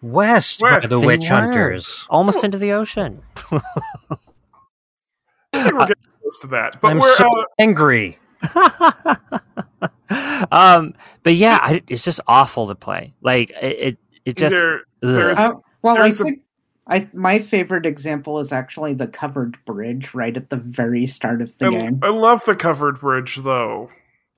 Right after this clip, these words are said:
Speaker 4: Well, but it's like, the first bit is fine, where Julian Sands shows up and blows up you know, the ramp to the bridge. So you have to make a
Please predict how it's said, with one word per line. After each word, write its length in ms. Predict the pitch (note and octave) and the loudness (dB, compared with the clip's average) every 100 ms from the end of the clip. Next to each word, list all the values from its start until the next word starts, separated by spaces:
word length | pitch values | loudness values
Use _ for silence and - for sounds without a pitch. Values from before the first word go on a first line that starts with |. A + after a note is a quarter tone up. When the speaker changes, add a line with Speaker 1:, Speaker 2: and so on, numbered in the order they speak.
| _ | _
Speaker 4:
Well, 200 | C4+ C#4+ A3+ - _ _ _ | 2 2 0 -14 _ _ _
but 180 | D#4 C#4 | 2 2
it's 200 | C#4 D4 | 2 0
like, 260 | C#4 - _ _ | 0 -2 _ _
the 180 | G#3+ A3+ | 0 0
first 560 | A3 - A#3+ A#3+ - - | 0 0 2 2 -2 -2
bit 140 | A3+ G#3 | 0 2
is 160 | G#3 | -2
fine, 540 | C#4+ G3 E3+ E3+ E3+ E3 | -10 -6 -4 -4 -6 -10
where 140 | F#3 E3 | -10 -8
Julian 460 | E3 D3+ D#3 D#3+ D3+ | -6 -4 -4 -6 -8
Sands 460 | - D3 D#3 D3 | -6 -6 -4 -8
shows 520 | - - D3+ D#3 D3+ C3+ | -8 -4 0 0 -2 -4
up 340 | C3+ C3+ C3+ _ | -4 -6 -8 _
and 600 | D3 C3 B2+ B2+ B2+ C#3 | -4 -2 -2 -4 -4 -8
blows 840 | D3+ B2+ C#3 D3 C#3+ C#3+ C#3 - - | -6 -2 0 2 0 -2 -8 -14 -6
up 280 | C#3 C#3 - _ _ _ F3+ | -6 -6 -14 _ _ _ -4
you 100 | C3 | -2
know, 200 | B2 B2 | -2 -2
the 160 | D3 | -4
ramp 420 | D3 E3 D#3 C#3+ - - | -2 -2 -2 -4 -10 -8
to 80 | |
the 120 | D3+ C#3 | -4 -4
bridge. 520 | C#3+ C#3 A#2 G#2 - | 0 0 -2 -8 -8
So 100 | D3 | -2
you 80 | C3 | 0
have 220 | C3+ C#3 | -2 -4
to 80 | D#3 | -4
make 280 | D3 C#3 D#3 | -2 -2 -2
a 300 | D3 C#3+ | -2 -2